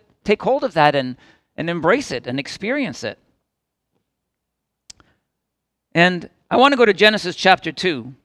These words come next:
to take a look at this discussion about where we're at and who we are and what we're like. In Genesis chapter two, it's before the fall. It's before sin entered into the world. What's described there is, is, uh, a reality where Adam and Eve,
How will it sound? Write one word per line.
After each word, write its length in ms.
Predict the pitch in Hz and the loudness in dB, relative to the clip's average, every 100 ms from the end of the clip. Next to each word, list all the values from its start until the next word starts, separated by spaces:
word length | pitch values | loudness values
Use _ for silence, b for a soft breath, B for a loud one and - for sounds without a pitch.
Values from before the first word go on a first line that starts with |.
| _ | _
to 80 | 151 | -6
take 240 | - 202 180 | 2 4 4
a 60 | |
look 220 | 170 175 | 0 0
at 60 | 165 | 0
this 200 | 160 - | -4 -6
discussion 560 | 147 - - 175 175 143 | -12 -8 -4 -4 -4 -2
about 240 | 143 139 | -2 0
where 180 | 175 202 | 2 2
we're 220 | 170 151 | 4 6
at 260 | 170 175 143 | 8 8 4
and 120 | 120 | 0
who 120 | 180 | -4
we 240 | 190 185 | -2 2
are 240 | 160 170 170 | 4 6 6
and 100 | 147 | 4
what 180 | 180 143 | 0 0
we're 100 | 135 | 0
like. 460 | 147 185 - - _ _ _ _ _ _ _ - - | 4 2 0 -14 _ _ _ _ _ _ _ -20 -12
In 140 | 175 175 | -2 4
Genesis 360 | 285 233 226 | 4 2 -2
chapter 320 | - 214 - | 4 2 2
two, 200 | 190 190 | -4 0
it's 120 | 190 - | -2 -2
before 360 | 175 202 220 | -6 0 0
the 80 | 196 | 0
fall. 320 | - 180 143 | 4 6 6
It's 100 | 131 | 2
before 340 | 151 - 208 196 | -10 -6 -4 -4
sin 360 | - 214 202 | -2 -2 0
entered 240 | 170 170 160 | 0 0 -2
into 160 | 160 | -4
the 100 | 139 | -4
world. 380 | 135 139 110 - _ _ _ _ _ _ | -4 -4 -6 -12 _ _ _ _ _ _
What's 220 | 247 233 | 0 0
described 500 | 226 - - 208 214 | 0 0 6 8 8
there 300 | 185 185 185 | 6 8 8
is, 300 | 180 160 139 | 6 2 -4
is, 340 | 165 160 143 143 | -4 -4 -4 2
uh, 220 | 151 147 | 4 4
a 80 | 156 | 4
reality 500 | 156 170 202 202 175 | 4 8 8 8 4
where 160 | 165 165 | 2 6
Adam 280 | 180 214 | 6 6
and 140 | 214 175 | 0 -2
Eve, 420 | 156 175 165 | -2 -2 -4